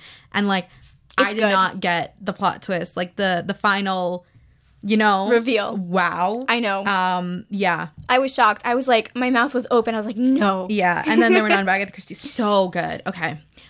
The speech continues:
Speaker 1: Um, it's my turn. <laughs> I'm scared.
Speaker 2: <laughs>
Speaker 1: Okay. Let's go. Enemies to lovers. Okay, so obviously they're, like, enemies, and there's, like, a lot of tension. Like, there's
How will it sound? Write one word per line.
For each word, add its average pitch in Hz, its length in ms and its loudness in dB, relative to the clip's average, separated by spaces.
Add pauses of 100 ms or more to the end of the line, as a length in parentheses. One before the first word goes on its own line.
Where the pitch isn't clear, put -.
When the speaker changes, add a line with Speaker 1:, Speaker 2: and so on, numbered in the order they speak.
(240)
Speaker 1:
Um, 202 560 -2 (160)
it's 269 120 -16
my - 140 -12
turn. 330 640 -14
<laughs> - 600 -20
I'm 381 120 -4
scared. 330 640 -8
Speaker 2:
<laughs> 320 40 4 (520)
Speaker 1:
Okay. 254 580 -2 (720)
Let's - 640 -4 (240)
go. 226 380 -6 (640)
Enemies 466 300 0
to 403 100 2
lovers. 339 360 2
Okay, 285 260 2
so - 220 -2
obviously 254 600 0
they're, 208 180 -4
like, 262 300 0
enemies, 269 580 2
and 269 160 2
there's, 262 180 4
like, 277 140 2
a - 80 2
lot 233 180 4
of 277 140 -4
tension. 254 600 -2
Like, 247 120 -6
there's 285 160 -2